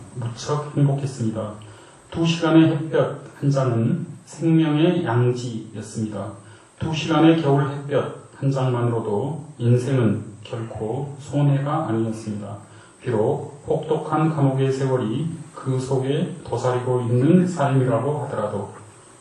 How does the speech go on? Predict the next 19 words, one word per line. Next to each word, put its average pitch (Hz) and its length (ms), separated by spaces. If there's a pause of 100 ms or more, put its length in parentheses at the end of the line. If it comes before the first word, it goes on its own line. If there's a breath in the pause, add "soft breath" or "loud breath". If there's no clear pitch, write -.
(320)
그, 139 340 (220)
워낙 165 320
이제 143 140
사형을 214 500
넘도받았는데 143 1120
무기징역으로 139 640
감형이 139 420
돼서 127 640 (560 loud breath)
오히려 160 760
사형보다도 180 680
무기징역이 151 840 (220)
어떤 143 300
의미에서는 131 500
더 123 320
가혹한 139 540
것일 127 160
수도 - 260
있죠. 113 320
그냥 135 480